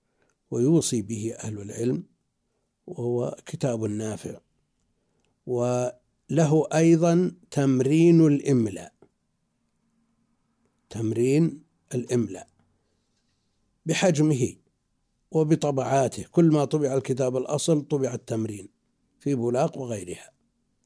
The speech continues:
طبع التمرين لأنه تطبيقات على القواعد التي ذكرها في الإملاء، تطبيقات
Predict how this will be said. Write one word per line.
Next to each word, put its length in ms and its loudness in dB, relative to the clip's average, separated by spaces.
طبع 240 -6
التمرين 520 -2
لأنه 840 -4
تطبيقات 760 -2
على 180 -4
القواعد 540 -2
التي 360 -2
ذكرها 800 -4
في 440 -2
الإملاء، 540 -6
تطبيقات 800 -4